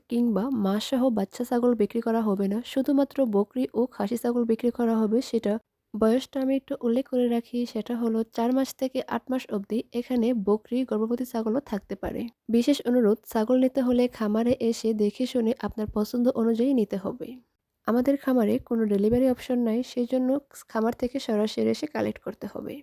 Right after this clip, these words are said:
কারণ আমরা কোনো দালাল ছাড়া সরাসরি খামার থেকে ছাগল বিক্রি করি। আপনি নিজের চোখে দেখে পছন্দ মতো এবং ওজন মিলিয়ে নিতে পারবেন। তো চলুন এখন লোকেশনে যাওয়া যাক,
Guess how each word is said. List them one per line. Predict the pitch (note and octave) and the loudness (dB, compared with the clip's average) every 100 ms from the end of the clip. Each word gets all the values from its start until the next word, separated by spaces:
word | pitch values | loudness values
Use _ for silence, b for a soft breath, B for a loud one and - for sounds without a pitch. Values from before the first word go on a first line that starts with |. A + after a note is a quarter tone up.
| _ - | _ 0
কারণ | B3 G#3+ B3+ - | 2 2 0 -2
আমরা | - G#3+ B3+ | -2 0 0
কোনো | - B3+ B3+ | 0 2 2
দালাল | A#3 G3 G3+ B3 | 2 0 0 -2
ছাড়া | B3+ B3 A#3+ | -2 0 -2
সরাসরি | - G#3 B3 B3 A#3+ | -2 -2 -2 -2 -2
খামার | B3 A3 G#3 A3 | -2 -2 -2 -2
থেকে | - A3+ B3 | -6 -4 -6
ছাগল | - F#3+ G#3+ B3 | -4 -2 0 0
বিক্রি | G#3+ G#3 | 0 -2
করি। | - - A#3 A3+ _ - | -4 -2 -4 -8 _ -6
আপনি | B3 B3+ A#3+ D#4+ A3+ | -2 2 2 2 2
নিজের | A3+ C4 | 2 2
চোখে | C4+ C4+ - C4 | 2 0 0 0
দেখে | G#3+ A3+ - B3 | 2 0 0 -4
পছন্দ | - A3 B3+ B3 | -2 -6 -2 0
মতো | B3 A#3+ - A#3+ - | 0 0 -2 -8 -6
এবং | G3+ G3 A#3 _ | -8 -4 -6 _
ওজন | A#3 A#3 C4+ | -2 0 2
মিলিয়ে | B3+ B3+ B3 D#4+ | 4 2 2 2
নিতে | A3+ - | 0 -2
পারবেন। | F#3 - - - - _ - | -4 -4 -6 -8 -10 _ -2
তো | B3+ | 0
চলুন | - C4+ C#4 | 2 4 4
এখন | B3 - B3+ | 2 0 -4
লোকেশনে | B3 G#3 - B3 C4 A3 | 0 0 0 -2 -2 0
যাওয়া | G#3 G3+ | 0 0
যাক, | G3+ | -2